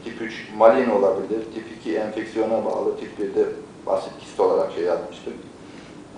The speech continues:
Bunlar, e, iki bin beşte ise Bosniak kendisi, e, bunu güncelledi. E, sadece burada yaptığı ek bir şey. İkinin yanına bir de iki F koydu. Buradaki tek fark, e, üç santim çapını geçtiği zaman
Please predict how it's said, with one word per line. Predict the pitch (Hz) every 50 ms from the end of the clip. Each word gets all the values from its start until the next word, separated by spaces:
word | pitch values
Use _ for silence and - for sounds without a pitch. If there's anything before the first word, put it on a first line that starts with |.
| - -
Bunlar, | - - - 92 87 - - - - - - - - - - 92
e, | 95 90 85 85 - - - - - - - - - - - - - -
iki | - 127 139 131
bin | 139 135 135
beşte | 139 131 131 - 151 139
ise | 120 - - 110 - -
Bosniak | 101 101 - - 127 120 113 110 - -
kendisi, | - 123 127 127 117 110 - - 117
e, | 117 113 - 110 107 101 101 98 98 98 98 - 120
bunu | 123 120 113 107
güncelledi. | 120 113 107 110 117 - - 95 101 95 - 98 - - - - - - - - - - - - -
E, | 50 - - - - - - - - - -
sadece | 135 131 120 117 110 113 117 107
burada | 107 98 - 104
yaptığı | 104 104 95 - - - 98 92 92 92 90 110
ek | 110 113 - -
bir | 98 92
şey. | - - 113 110
İkinin | 113 117 113 - 131 120 120
yanına | 113 110 113 120 117 -
bir | - 107 95
de |
iki | - - - - 156
F | 131 - 101 - -
koydu. | 113 104 95 95 107 117 117 117 117 - 123
Buradaki | 120 113 120 117 117 - -
tek | - 151 - - -
fark, | - 135 135 135 - - - - - - - - - - 101
e, | 117 107 104 104 104 101 98 98 98 - - - - - - - 139
üç | - -
santim | - 143 123 113 - - 101 95
çapını | - 117 - - 101 98 92 -
geçtiği | 117 110 113 - 127 135 117
zaman | 107 95 90 90 90 87